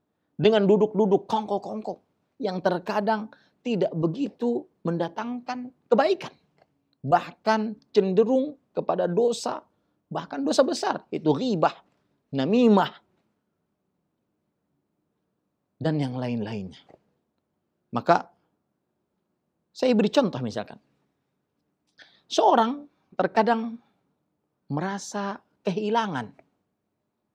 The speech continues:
kesempatan untuk beramal saleh, lebih merasa rugi dibandingkan dia kehilangan hartanya.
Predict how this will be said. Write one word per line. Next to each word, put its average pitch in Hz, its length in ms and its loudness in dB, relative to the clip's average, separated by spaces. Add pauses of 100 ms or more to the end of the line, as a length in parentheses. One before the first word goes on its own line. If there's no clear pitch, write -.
(1200)
kesempatan 202 800 -2 (2750)
untuk 196 320 -2
beramal 165 480 2
saleh, 143 320 -4 (1600)
lebih 190 320 4
merasa 160 320 -2
rugi 190 400 0 (1900)
dibandingkan 147 800 0
dia 180 400 -2 (240)
kehilangan 160 720 -2
hartanya. - 560 -10